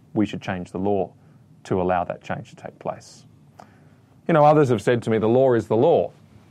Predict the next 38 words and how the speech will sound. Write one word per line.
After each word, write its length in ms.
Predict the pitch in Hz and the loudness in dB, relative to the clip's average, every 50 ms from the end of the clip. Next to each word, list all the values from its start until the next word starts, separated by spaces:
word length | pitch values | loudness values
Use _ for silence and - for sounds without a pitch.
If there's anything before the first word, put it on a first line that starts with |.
| - - - - | -20 -20 -16 -8
So, 100 | - 104 | -4 -2
you 160 | 107 113 117 | 0 0 0
know, 140 | 107 104 113 | 0 0 0
you've 240 | 131 117 113 107 | 0 0 -2 -2
got 140 | 107 120 117 | 0 0 0
to 120 | 110 107 107 | 2 2 2
obey 340 | 104 95 120 127 131 139 | 2 2 4 4 4 4
it, 120 | 131 117 107 | 4 2 2
and, 320 | 98 98 98 101 92 - | 0 0 -2 -2 -2 0
uh, 100 | 110 101 | 0 0
you 140 | 101 104 107 | 0 0 0
know, 100 | 110 110 | 0 0
abortion's 560 | 113 117 110 127 131 127 127 - 113 104 104 | 0 0 2 2 2 2 0 -2 -4 -2 0
legal, 540 | 123 139 156 156 131 131 127 127 127 110 101 | 2 2 4 4 2 2 2 2 2 0 0
and, 340 | 95 92 95 98 95 92 - | -2 -2 -4 -4 -4 -4 -2
uh, 80 | 101 | -2
you 160 | 95 101 107 113 | -2 0 -2 -2
know, 160 | 113 117 123 - - - - - | -2 -2 -4 -6 -10 -18 -8 -4
uh, 100 | 117 107 | -2 -2
they've 220 | 107 - 120 110 | 2 2 2 2
no 160 | 107 131 156 175 | 2 4 4 4
right 320 | 143 139 156 151 147 - | 4 4 2 2 0 -2
to 80 | - 156 | -2 -2
break 300 | 139 156 143 139 135 - | 0 2 2 0 0 -2
it." 220 | 98 - - - - _ - - - - - - - - - - - - - | -6 -6 -10 -18 -20 _ -20 -20 -20 -20 -20 -20 -20 -20 -20 -20 -20 -6 -2
Well, 400 | 330 349 370 359 349 320 285 269 - - - - - - - | 0 2 4 4 4 2 0 -2 -8 -16 -20 -20 -20 -12 -4
I 100 | - 196 | -2 0
don't 160 | 240 269 208 - | 2 2 2 2
think 160 | 165 135 123 | 2 0 0
anybody 400 | 123 127 123 107 113 107 101 101 | 2 2 2 2 2 2 2 2
really 240 | 95 104 104 101 98 | 2 2 0 0 0
believes 400 | 87 95 92 95 98 95 - - | -2 -2 0 0 -2 -2 -4 -6
that. 180 | 92 - - 156 - - - _ _ _ - _ - - - - _ - - - - _ - | -10 -10 -10 -14 -20 -20 -20 _ _ _ -20 _ -20 -20 -20 -20 _ -20 -20 -20 -20 _ -2
We 140 | - 147 156 | 2 4 4
look 180 | 151 147 123 - | 4 2 2 2
back 320 | 131 127 131 127 120 - | 2 2 2 0 -2 -2
in 120 | 107 101 | -2 -2
history, 540 | 101 104 127 135 131 - - 104 92 95 101 | -2 -2 -2 -4 -4 -4 -4 -4 -4 -4 -8